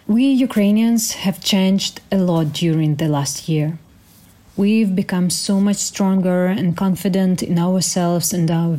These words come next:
victory. We realized how strong we can be, how quickly we can respond to the problems and challenges. And I guess that we've learned to do the impossible.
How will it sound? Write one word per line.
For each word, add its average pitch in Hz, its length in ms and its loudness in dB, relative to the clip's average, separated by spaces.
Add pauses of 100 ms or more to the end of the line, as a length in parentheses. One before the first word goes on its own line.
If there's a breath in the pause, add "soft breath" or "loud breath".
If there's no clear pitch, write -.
victory. 170 500 -2 (640 loud breath)
We 185 300 2
realized 185 580 0
how 185 160 -2
strong 190 480 0
we 190 100 0
can 185 240 0
be, 180 320 0 (100)
how 175 180 -2
quickly 196 600 0
we 185 140 0
can 185 200 -2
respond 185 560 -2
to 190 220 0
the 165 100 -2
problems 175 580 0
and 170 140 0
challenges. 175 800 -2 (640 loud breath)
And 185 560 0 (160)
I 180 120 -2
guess 196 400 -2
that 196 360 -2
we've 190 320 0
learned 190 360 0
to 208 60 -2
do 185 280 0
the 185 140 0
impossible. 185 680 -2